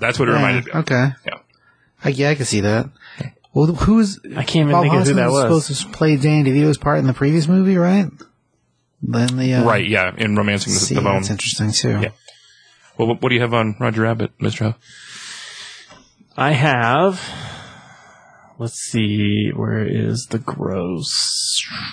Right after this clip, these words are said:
Speaker 1: Oh, I have that. Seventy, seventy million budget, grossed three hundred twenty-nine point eight million dollars.
Speaker 3: Right, there you go. Uh, this is the first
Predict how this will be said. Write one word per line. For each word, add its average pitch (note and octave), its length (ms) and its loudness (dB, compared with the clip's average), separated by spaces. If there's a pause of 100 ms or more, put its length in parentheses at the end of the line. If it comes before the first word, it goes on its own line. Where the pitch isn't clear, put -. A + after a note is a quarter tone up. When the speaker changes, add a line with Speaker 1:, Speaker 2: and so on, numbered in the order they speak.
(140)
Speaker 1:
Oh, A2+ 80 4
I G2+ 80 2
have F#2 160 -2
that. F#2 140 -2
Seventy, C#3+ 400 0 (120)
seventy D3 440 0
million D3+ 460 2 (340)
budget, B2 420 -2
grossed G#2+ 300 -2
three C3+ 180 -2
hundred A#2 300 0
twenty-nine A2+ 540 0
point G#2+ 360 -2
eight A2 220 -4
million F#2+ 540 -2
dollars. C#3 180 -2
Speaker 3:
Right, A#2+ 240 0 (140)
there C3+ 100 0
you C3+ 160 0
go. C3 320 2 (1900)
Uh, B2+ 520 2
this C#3+ 200 0
is B2 120 0
the A#2+ 80 2
first - 840 -2